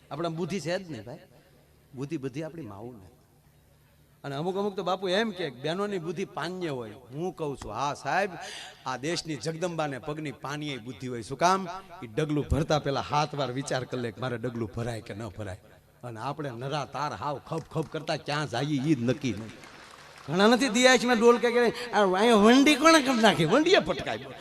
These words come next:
ઈ વંડી તારીમાં હતી, તું ડબલું નાખી ગયો અત્યારે. ખરેખર આપણા, આપણે પુરુષ, આપણે તમારે ભેગો છો, આપણે બુદ્ધિ છે જ નહીં.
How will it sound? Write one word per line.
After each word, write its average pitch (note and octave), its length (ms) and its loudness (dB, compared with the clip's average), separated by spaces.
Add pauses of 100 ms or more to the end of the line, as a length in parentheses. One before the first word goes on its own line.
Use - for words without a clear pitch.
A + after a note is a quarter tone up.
(140)
ઈ C4 80 4
વંડી C4 320 4
તારીમાં C4+ 480 4
હતી, A#3 260 4
તું C4 320 2
ડબલું G#3+ 300 8
નાખી E3 300 2
ગયો C3+ 180 0
અત્યારે. A2+ 300 -8 (3000)
ખરેખર C#4+ 280 -2
આપણા, D#3+ 260 -2
આપણે F3+ 340 -8
પુરુષ, F#3+ 320 -8
આપણે C#3 220 -10
તમારે C#3+ 180 -6
ભેગો F3 240 -6
છો, A2 280 -12
આપણે C#3+ 200 -8
બુદ્ધિ E3 280 -4
છે G3 160 -4
જ C#3 100 -14
નહીં. G#3 140 -16